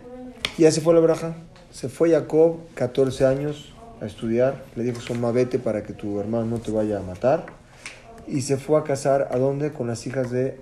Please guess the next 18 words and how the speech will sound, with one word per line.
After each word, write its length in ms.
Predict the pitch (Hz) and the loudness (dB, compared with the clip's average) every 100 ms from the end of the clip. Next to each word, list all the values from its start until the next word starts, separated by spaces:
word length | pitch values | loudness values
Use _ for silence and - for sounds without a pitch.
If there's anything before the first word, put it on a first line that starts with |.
| - | -10
con 140 | 123 | -6
su 80 | 123 | -4
hermana. 380 | 123 143 131 117 - - | 0 0 -2 -6 -12 -10
Su 100 | 117 | -6
hermano 220 | 113 123 | -2 0
era 100 | 120 | 2
Labán, 340 | 113 113 120 107 - - | 2 4 2 -2 -12 -20
que 60 | |
se 100 | - | -14
case 280 | - 113 117 | -6 -6 -6
con 160 | - 113 | -8 -6
una 80 | |
de 100 | 113 | -4
las 240 | 101 98 - | -6 -8 -10
hijas 240 | 113 107 | -8 -6
de 100 | 104 | -6
su 160 | 101 110 | -8 -6
hermano. 280 | 104 117 | -4 -4